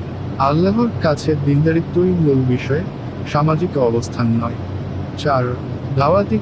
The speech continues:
কাজের ক্ষেত্রে ধৈর্য, ন্যায়পরায়ণতা ও সমতা বজায় রাখা জরুরি। এ সূরার মাধ্যমে আল্লাহ শিক্ষা দেন যে দিনের দাওয়াতের প্রভাবশালী লোকদের চেয়ে প্রকৃত সত্য অন্বেষীরাই বেশি গুরুত্বপূর্ণ।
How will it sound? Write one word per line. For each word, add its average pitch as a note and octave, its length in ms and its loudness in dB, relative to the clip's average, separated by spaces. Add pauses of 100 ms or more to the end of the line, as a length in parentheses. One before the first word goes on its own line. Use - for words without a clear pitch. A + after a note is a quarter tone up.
কাজের D#3 300 2 (100)
ক্ষেত্রে D3 320 0 (120)
ধৈর্য, B2+ 280 0 (580)
ন্যায়পরায়ণতা E3 840 2 (100)
ও F3 60 2 (180)
সমতা F3 360 2
বজায় B2+ 380 0 (120)
রাখা A#2+ 360 0
জরুরি। A#2+ 300 -2 (680)
এ - 20 4 (140)
সূরার F#3 340 2 (160)
মাধ্যমে F3+ 460 2 (180)
আল্লাহ C#3+ 340 2 (120)
শিক্ষা F3 300 -2 (120)
দেন C3 160 2 (140)
যে C#3 80 2 (440)
দিনের D#3 260 2 (120)
দাওয়াতের D#3 480 2
প্রভাবশালী D#3+ 600 2 (100)
লোকদের B2+ 380 0
চেয়ে B2+ 240 0 (180)
প্রকৃত F3 360 0 (280)
সত্য C#3+ 260 0 (200)
অন্বেষীরাই C#3 680 0
বেশি A#2+ 260 0 (100)
গুরুত্বপূর্ণ। B2+ 640 -2